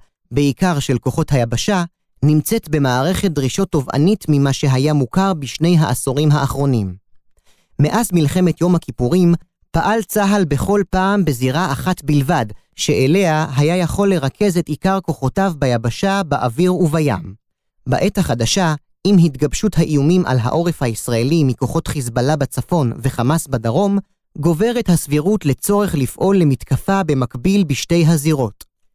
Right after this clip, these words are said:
התמקדות הלחימה באזורים בנויים ומוגנים,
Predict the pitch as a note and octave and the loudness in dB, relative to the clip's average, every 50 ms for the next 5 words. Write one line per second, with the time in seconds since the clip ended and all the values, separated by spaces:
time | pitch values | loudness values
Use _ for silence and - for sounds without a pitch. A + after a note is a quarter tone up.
0 | _ _ _ _ _ _ F#3 F3+ - E3+ F3+ - - D3+ G3 A#3+ - G#3+ F3 D3+ | _ _ _ _ _ _ -4 -2 0 0 0 0 -2 -2 -2 0 0 0 0 0
1 | D3 - D3+ C#3+ D#3 F3+ F#3+ F#3+ C#3+ C#3+ C#3 C3 B2+ A#2 C3+ C3 C#3+ F3 F#3 F3 | 0 0 2 2 2 2 2 0 0 0 0 0 0 0 0 0 2 2 2 2
2 | D3 C3+ C#3 C#3 D3 E3 F3 F#3 - D3+ C#3+ C3 B2 B2 C3 C3+ E3 E3+ C#3+ A#2 | 2 0 0 2 2 2 2 2 2 2 0 0 0 0 0 2 2 2 2 0